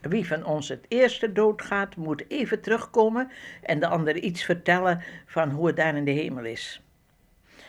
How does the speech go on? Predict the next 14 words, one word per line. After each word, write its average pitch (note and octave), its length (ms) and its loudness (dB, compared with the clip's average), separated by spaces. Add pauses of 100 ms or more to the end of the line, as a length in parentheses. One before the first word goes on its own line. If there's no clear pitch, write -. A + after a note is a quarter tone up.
(200)
Eentje E3 360 -2
stierf F3 680 -4 (280)
en E3 160 -4
kwam E3 180 2
de C3+ 80 -2
volgende D#3 440 -2
dag D#3 240 0
naar C#3+ 180 -2
de C#3 100 -4
andere C#3 380 -2
en C3+ 220 -6
zei D3+ 300 0
twee G3 320 0
woorden: C3 440 -2